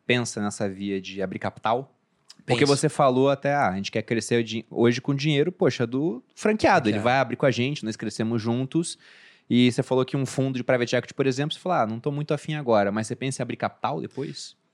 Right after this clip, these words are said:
Speaker 2: Penso, e no ano passado, em novembro do ano passado, tô olhando pra Mari, porque a gente teve uma proposta de venda da companhia, cara. E
Speaker 1: Toda? Vender tudão?
Speaker 2: Tudo,
Speaker 1: Hum.
Speaker 2: tudo. Pra um private equity que tava entrando no Brasil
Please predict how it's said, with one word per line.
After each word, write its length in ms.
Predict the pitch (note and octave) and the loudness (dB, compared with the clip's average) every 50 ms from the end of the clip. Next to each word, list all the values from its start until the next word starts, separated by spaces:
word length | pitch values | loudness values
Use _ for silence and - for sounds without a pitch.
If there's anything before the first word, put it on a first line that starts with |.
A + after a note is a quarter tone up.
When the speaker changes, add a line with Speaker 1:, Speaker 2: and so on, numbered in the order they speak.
| _ | _
Speaker 2:
Penso, 520 | - E3 F3+ G#3 A3 - - - G#3 G3 G3 - | -2 0 2 2 2 0 0 0 -2 -2 -2 -4
e 320 | F3+ E3+ E3+ E3+ E3+ E3 D#3 | -6 -6 -4 -4 -4 -4 -6
no 280 | D#3 D#3 D3+ D#3 E3 | -6 -8 -6 -4 -2
ano 140 | F3+ G#3 A3+ | 0 -2 -2
passado, 640 | F#3+ - D#3 B2+ - - - D#3 E3 D#3+ C3+ A2+ B2 | -4 -6 -6 -6 -4 -4 -2 -2 -2 -4 -4 -4 -4
em 160 | B2+ B2 B2 | -4 -4 -6
novembro 580 | B2 B2 B2+ B2 G#2 F#2 A#2+ C#3+ D#3+ D#3 C#3 | -6 -6 -6 -6 -6 -4 -2 -2 -2 -2 -2
do 60 | A#2+ B2 | -4 -6
ano 120 | B2 A#2 | -6 -6
passado, 580 | - A#2 G#2+ - - C3+ C3+ C3 A#2 G#2+ G#2+ G2 | -8 -6 -4 -2 0 0 0 0 -2 -4 -6 -8
tô 160 | - - B2 | -6 -6 -4
olhando 200 | A2+ A#2+ C#3 C3+ | -4 -4 -4 -4
pra 140 | - A#2+ A#2 | -4 -6 -6
Mari, 260 | A2 A2+ B2+ C3 B2 | -4 -4 -6 -6 -8
porque 340 | G2 - - C3+ B2+ A#2+ A#2+ | -10 -8 -6 -4 -4 -4 -4
a 60 | A#2+ A2+ | -6 -6
gente 160 | A#2 B2+ - | -8 -6 -6
teve 100 | - C#3+ | -6 -6
uma 120 | C3+ C#3+ B2 | -6 -6 -8
proposta 320 | - C3+ G2+ C3+ C#3 B2+ | -8 -10 -8 -6 -6 -6
de 100 | B2+ B2 | -6 -6
venda 220 | A2+ B2 B2+ B2+ | -6 -4 -4 -4
da 80 | A#2+ B2 | -4 -4
companhia, 500 | - B2+ A2+ - A#2+ G#2+ F#2+ F2+ F2 E2 | -6 -8 -10 -6 -6 -6 -4 -6 -8 -10
cara. 220 | - - - - _ _ _ _ _ _ _ _ - - _ _ _ _ - | -14 -20 -20 -20 _ _ _ _ _ _ _ _ -20 -20 _ _ _ _ 0
E 60 | D3+ | 4
Speaker 1:
Toda? 280 | C#3+ D#3 D#3+ D#3+ G#2+ F2+ | 6 6 6 6 4 0
Vender 360 | G2 G2+ A2 G2 A2+ B2 A#2 | 2 0 0 2 2 2 2
tudão? 360 | - _ - E3+ E3+ C#3 D3 D#3+ | 0 _ 2 4 4 6 4 4
Speaker 2:
Tudo, 300 | D#3+ D3+ B2+ G#2 G2+ - _ _ _ _ | 4 2 2 0 -2 -12 _ _ _ _
Speaker 1:
Hum. 140 | G#2+ G#2 G2 | -12 -10 -8
Speaker 2:
tudo. 280 | F#2 A#2 G2+ F#2 F2 E2 _ _ | -6 -8 -8 -8 -12 -18 _ _
Pra 100 | - A#2+ | -14 -14
um 60 | A#2 | -12
private 320 | G2+ A2+ A2+ G#2+ G#2+ A2 A2 | -8 -6 -6 -4 -4 -4 -4
equity 480 | A2+ A#2+ - C3+ A2 - - C3 A#2+ | -4 -4 -6 -6 -6 -4 -6 -6 -6
que 420 | - - - B2+ A#2+ A#2+ A#2+ A#2 A2+ - | -10 -12 -10 -8 -6 -4 -4 -6 -6 -6
tava 200 | - B2+ B2 C3 | -6 -6 -6 -6
entrando 300 | B2+ A2+ - C3 C3+ C#3 | -8 -8 -8 -6 -4 -4
no 100 | C#3 C3+ | -4 -4
Brasil 480 | B2 C#3 D#3 D#3 A#2+ A#2+ C3 C#3+ F3 | -2 0 0 0 0 -2 -2 -4 -4